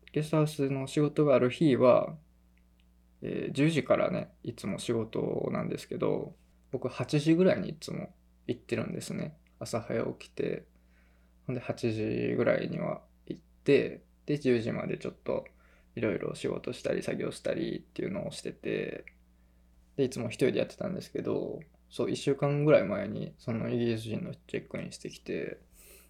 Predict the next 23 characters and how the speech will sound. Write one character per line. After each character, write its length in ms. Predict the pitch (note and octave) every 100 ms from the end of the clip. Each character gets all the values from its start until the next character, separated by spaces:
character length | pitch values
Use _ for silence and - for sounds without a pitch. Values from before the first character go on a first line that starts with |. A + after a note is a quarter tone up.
| _ -
そ 140 | A2+
う、 40 |
そ 140 | A#2+ D#3+
の 120 | D3+
人 760 | D3+ - C#3+ C#3 C3 C3 B2 - _ _ _ _ _
も 240 | - G#2+ -
朝 240 | B2 - B2+
に 220 | G2 E2+
ね、 200 | C3+ - _ _ _ _ _ _ _ _ _ _ _
い 100 | C3+
つ 140 | - A2+
も 80 |
仕 140 | G#2 C3
事 300 | B2 A#2+ A#2
を 60 |
し 120 | A2+ -
て 340 | A#2+ A2+ A2 _ _ _ _
て、 440 | A#2+ A#2 - - - _ _
そ 160 | - A2
う、 140 | A2+ -
だ 80 |
か 120 | A#2 A#2
ら 220 | A2+